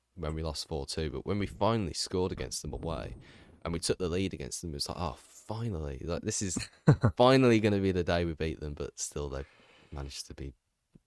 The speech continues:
Speaker 1: <sighs> it's just that lucky bastards they are, honestly, and they just pull it round and win four two. Um, but yeah, I kind of felt like we'd never properly see us win again in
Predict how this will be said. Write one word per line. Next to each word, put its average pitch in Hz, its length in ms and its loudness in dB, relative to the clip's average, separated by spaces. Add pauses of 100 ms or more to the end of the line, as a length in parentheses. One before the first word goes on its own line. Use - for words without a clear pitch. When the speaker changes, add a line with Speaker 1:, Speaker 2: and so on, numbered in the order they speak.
Speaker 1:
<sighs> - 380 -14
it's - 160 -6
just 98 140 -6
that 78 120 -4
lucky 98 340 0
bastards 76 520 -6
they 73 120 -6
are, 65 200 -8
honestly, 73 300 -8
and 73 80 -6
they - 60 -4 (160)
just - 200 -12 (240)
pull 95 160 2
it - 80 -4
round 73 200 -4
and 71 80 -8
win 71 140 -6
four 71 300 -8
two. 69 300 -8 (600)
Um, 78 300 -4 (340)
but 104 120 0
yeah, 101 220 8
I 107 60 4
kind 120 240 2
of - 60 -2
felt 95 240 2
like 85 160 0 (260)
we'd 95 220 -4
never 90 340 2 (260)
properly 82 440 -6
see 82 280 -2
us 80 260 -4
win 82 180 -4
again 78 220 -4
in 78 80 -6